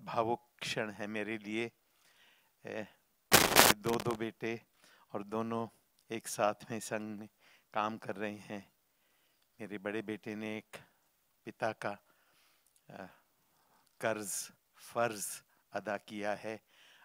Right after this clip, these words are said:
अपने छोटे भाई के संग काम करके, अ, उसकी पहली फिल्म में। मगर हम सब मुकेश परिवार मिलके आभारी उनके हैं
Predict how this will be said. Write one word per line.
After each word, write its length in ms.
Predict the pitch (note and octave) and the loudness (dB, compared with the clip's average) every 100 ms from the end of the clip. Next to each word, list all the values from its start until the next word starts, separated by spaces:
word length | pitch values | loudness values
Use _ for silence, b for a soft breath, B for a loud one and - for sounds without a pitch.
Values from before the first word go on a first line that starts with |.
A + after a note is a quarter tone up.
| - | -20
अपने 220 | - A2 | -12 -12
छोटे 320 | - A2+ A2 | -8 -8 -6
भाई 280 | G2 - G#2 | -6 -4 -4
के 120 | - | -6
संग 340 | - A#2+ G#2+ G2+ - _ B B B B - - - | -8 -8 -8 -12 -18 _ B B B B -20 -20 -10
काम 220 | G2 G2 | -8 -8
करके, 520 | G2+ G2+ - A2 G#2 | -8 -12 -10 -6 -6
अ, 640 | G#2 - - D#3 A#2 G2+ B B B B - | -8 -14 -20 -20 -20 -18 B B B B -14
उसकी 320 | - - G2+ F2+ _ _ b b b b b _ _ - - - | -12 -10 -10 -10 _ _ b b b b b _ _ -20 -6 -4
पहली 340 | G#2 A2 G#2 | -4 -4 -8
फिल्म 280 | - G2+ F#2+ | -8 -8 -8
में। 260 | F2+ F2 - _ _ _ _ b b b b b _ | -10 -12 -16 _ _ _ _ b b b b b _
मगर 260 | A2+ A2 A2 | -2 0 0
हम 380 | A#2+ B2 B2+ A2 _ _ _ _ _ | 0 -2 -4 -12 _ _ _ _ _
सब 460 | - - C#3+ C#3+ B2 | -8 2 4 4 2
मुकेश 460 | B2 G#2+ - G#2+ - | -8 -8 -6 -6 -8
परिवार 480 | - G#2 G2+ G2 G2+ | -6 -4 0 0 -2
मिलके 520 | G#2 G2 - G#2 G2 - B B B - | -4 -6 -10 -10 -10 -14 B B B -8
आभारी 460 | G2+ F#2 G#2+ G#2 A#2 | -6 -2 -2 -2 -6
उनके 420 | A2+ A#2 A#2+ A#2+ | -6 -6 -4 -4
हैं 360 | G2+ A#2 A#2 | -2 -6 -8